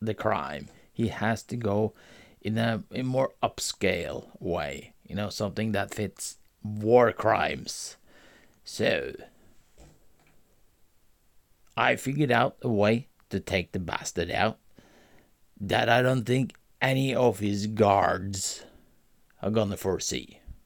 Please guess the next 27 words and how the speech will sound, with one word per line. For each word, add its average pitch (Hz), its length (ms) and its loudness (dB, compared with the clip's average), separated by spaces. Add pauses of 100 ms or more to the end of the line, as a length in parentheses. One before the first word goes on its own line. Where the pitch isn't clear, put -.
(180)
So, - 360 -4 (800)
if 123 280 0
he 110 240 -4
is - 380 -8
still - 640 0
around, 139 580 2 (880)
when 98 180 -2
I 127 140 2
get 127 240 0
to 127 120 2
him, 139 300 0 (840)
he's 107 220 2
gonna 85 220 -4
be 85 120 -6
dead. - 340 -4 (380)
And 92 180 -6
this 113 220 0
is 117 140 -2
how 98 220 0
I'm 90 80 -6
gonna 78 220 -8
do 69 80 -10
it. - 180 -14 (760)
I'm 131 160 0
gonna 98 200 0
crawl 117 680 6 (840)
from 107 680 2